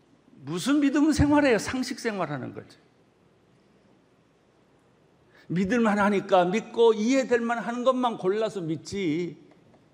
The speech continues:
믿어지지 않는 것, 믿을 수 없는 것, 그건 안 믿잖아요.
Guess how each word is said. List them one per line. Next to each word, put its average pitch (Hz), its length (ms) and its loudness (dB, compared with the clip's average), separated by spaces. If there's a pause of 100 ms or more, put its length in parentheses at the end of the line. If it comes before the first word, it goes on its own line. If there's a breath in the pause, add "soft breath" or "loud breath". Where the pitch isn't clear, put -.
(640)
믿어지지 262 540 6
않는 277 380 8
것, 269 200 6
믿을 240 280 2
수 269 160 2
없는 269 280 4
것, - 560 4
그건 202 200 -4
안 120 220 -6
믿잖아요. 127 560 -12